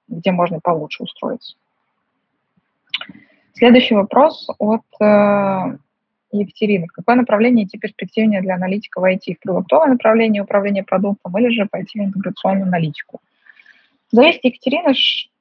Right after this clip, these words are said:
что вы называете перспективой. Ну, то есть, э, с точки зрения денег, зарабатывать деньги можно и там, и там. Просто продуктовое направление, оно всегда связано с деньгами. Всё, что связано с деньгами, оно всегда более оплачиваемо в долгосроке, имеет больше возможностей для вертикального роста,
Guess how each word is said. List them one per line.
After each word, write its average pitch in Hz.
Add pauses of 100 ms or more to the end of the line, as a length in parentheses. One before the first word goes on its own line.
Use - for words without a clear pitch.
(100)
что 277
вы 214
называете 220
перспективой. 175
Ну, 190
то 180
есть, -
э, 190
с -
точки -
зрения 240
денег, 294
зарабатывать 202
деньги 220
можно 196
и 165
там, 208
и 175
там. - (760)
Просто 220
продуктовое 285
направление, 226
оно 214
всегда 208
связано 220
с 170
деньгами. 185
Всё, 240
что 240
связано 220
с 208
деньгами, 226
оно 208
всегда 233
более 202
оплачиваемо 214
в 185
долгосроке, 196
имеет 233
больше 220
возможностей 202
для 208
вертикального 180
роста, 175